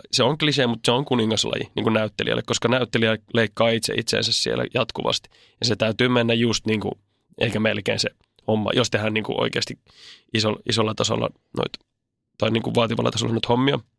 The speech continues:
Mutta, mutta en poissulje tosiaankaan sitä, etteikö se, mm, se jossain vaiheessa voisi olla niinku ihan, niinku semmoinen ihan mu-, mukavakin tilanne, koska sehän tuo struktuuria ja sellaista niinku j-, järjestelmällisyyttä, että olisi,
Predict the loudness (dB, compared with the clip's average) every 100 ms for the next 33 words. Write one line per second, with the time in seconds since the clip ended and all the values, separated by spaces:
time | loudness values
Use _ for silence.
0 | _ _ _ _ _ _ _ _ _ _
1 | _ -20 -2 -2 0 -2 -2 -12 -14 -12
2 | -12 -14 -14 -2 0 2 2 2 2 2
3 | 0 2 2 0 2 0 2 2 2 -2
4 | _ _ _ _ _ _ _ -14 -10 -10
5 | -10 -4 0 2 2 2 2 0 0 0
6 | 2 2 0 0 0 0 -2 _ _ _
7 | _ _ _ _ _ _ _ _ _ -4
8 | -2 0 2 2 0 -2 -2 -2 0 0
9 | 0 0 -2 -2 -2 -2 -2 0 2 2
10 | 2 0 -2 -4 -4 -2 -2 0 -2 -2
11 | -2 -4 -4 -6 -6 -8 -10 -16 _ _
12 | _ _ _ _ _ _ -20 -6 -6 0
13 | 0 0 -2 -2 0 0 0 -4 -2 -2
14 | 0 -2 -2